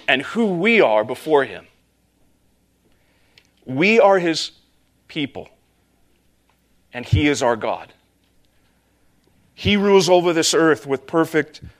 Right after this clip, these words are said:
power and wisdom. We are citizens of His kingdom, and from that kingdom we await our Savior, the Lord Jesus. We are pilgrims, we are sojourners,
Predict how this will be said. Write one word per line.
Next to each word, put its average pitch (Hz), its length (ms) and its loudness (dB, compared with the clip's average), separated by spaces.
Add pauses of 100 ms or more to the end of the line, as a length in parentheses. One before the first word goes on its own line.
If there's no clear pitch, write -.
(140)
power 135 580 2 (580)
and 117 200 -10
wisdom. 113 380 -4 (1120)
We 170 200 2
are 196 100 6
citizens 190 640 2
of 143 160 0
His 147 260 -4
kingdom, 160 540 -8 (800)
and 127 120 -12
from 180 440 0
that 160 260 2
kingdom 156 400 -4
we 151 160 -2
await 147 380 0
our 139 180 0
Savior, 131 580 -6 (360)
the 131 60 -10
Lord 127 260 -2
Jesus. 120 760 -6 (880)
We 165 200 4
are 185 100 6
pilgrims, 180 640 0
we 147 180 2
are 156 80 2
sojourners, 131 920 0